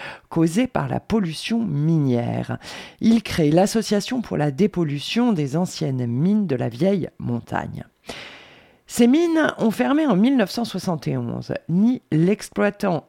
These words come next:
Umicore, qui a absorbé la vieille montagne, ni le B R G M,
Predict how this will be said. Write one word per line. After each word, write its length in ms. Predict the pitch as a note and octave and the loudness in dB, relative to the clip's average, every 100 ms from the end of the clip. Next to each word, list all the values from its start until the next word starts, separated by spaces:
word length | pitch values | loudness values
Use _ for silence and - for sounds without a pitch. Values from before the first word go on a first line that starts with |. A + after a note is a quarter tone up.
| - | -4
Umicore, 800 | G3 F#3+ F3 - D#3 C3+ A2+ - - | 0 0 -2 0 2 2 -2 -10 -12
qui 140 | - | -6
a 80 | A2+ | -4
absorbé 440 | A#2 - B2 B2 | -4 -4 -4 -2
la 120 | B2 | -2
vieille 240 | A#2+ C3 C3+ | -2 -2 -2
montagne, 560 | C#3+ D3 D3+ C#3 B2+ A#2+ - - - | -2 -2 -2 -2 -2 -6 -12 -20 -2
ni 340 | F3+ A3+ B3 - | 4 4 4 -2
le 240 | C#3 C3+ A#2+ | -4 -2 -4
B 180 | B2 F#3+ C4 | 0 2 4
R 160 | B3 G3+ | 2 0
G 180 | E3 F#3+ | 0 2
M, 420 | F3+ F3+ C3+ | 2 2 0